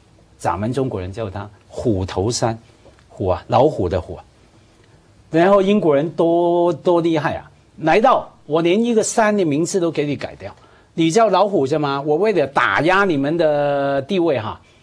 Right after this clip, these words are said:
我们当家做主，英国人，我改为狮子山，Lion Rock。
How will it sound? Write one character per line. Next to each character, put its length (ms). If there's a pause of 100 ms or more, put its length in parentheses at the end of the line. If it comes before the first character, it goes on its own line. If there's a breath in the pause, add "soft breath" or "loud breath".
(140)
我 180
们 180
当 220
家 200
做 240
主， 240
英 140
国 140
人， 160
我 120
改 200
为 120
狮 380
子 300
山， 420 (240)
Lion 640
Rock。 240